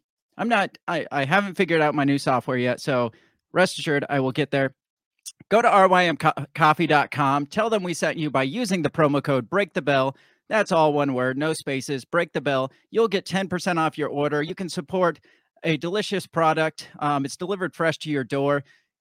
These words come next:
And then they also, once again, support your, your freedoms and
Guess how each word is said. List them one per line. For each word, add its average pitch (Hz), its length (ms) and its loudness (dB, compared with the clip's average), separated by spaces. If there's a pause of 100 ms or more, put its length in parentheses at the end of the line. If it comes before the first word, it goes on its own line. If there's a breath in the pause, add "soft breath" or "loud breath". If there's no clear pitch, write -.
(140)
And 147 280 -4
then 143 320 -4
they 151 140 -2
also, 160 640 -2
once 135 220 -8
again, 127 260 -6
support - 640 -6 (500)
your, 120 520 -4
your 131 220 -4
freedoms 131 540 -2
and 127 300 -6